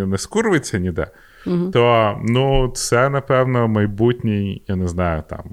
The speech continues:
Speaker 1: майбутній Двейн Скала Джонсон.
Speaker 2: Да. Мгм. Інтересно, інтересно, согласна. Добре, мій наступний хід — це є женщина,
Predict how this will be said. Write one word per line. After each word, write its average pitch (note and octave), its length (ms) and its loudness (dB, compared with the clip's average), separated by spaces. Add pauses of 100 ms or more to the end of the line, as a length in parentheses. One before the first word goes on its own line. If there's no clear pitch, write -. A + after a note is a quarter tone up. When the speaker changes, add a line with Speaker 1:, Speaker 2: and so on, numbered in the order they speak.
(280)
Speaker 1:
майбутній A2+ 680 2
Двейн G2 440 0
Скала F2 340 -2
Джонсон. D#2 540 -6 (500)
Speaker 2:
Да. E3 480 -2 (720)
Мгм. E3+ 480 0 (100)
Інтересно, F#3 760 -2 (120)
інтересно, F#3 640 -2
согласна. D#3 560 -2 (720)
Добре, F3 360 2 (320)
мій D4+ 440 4
наступний G#3+ 640 0
хід — - 360 -4 (300)
це A3+ 180 0
є G#3+ 180 2 (100)
женщина, D#3+ 760 0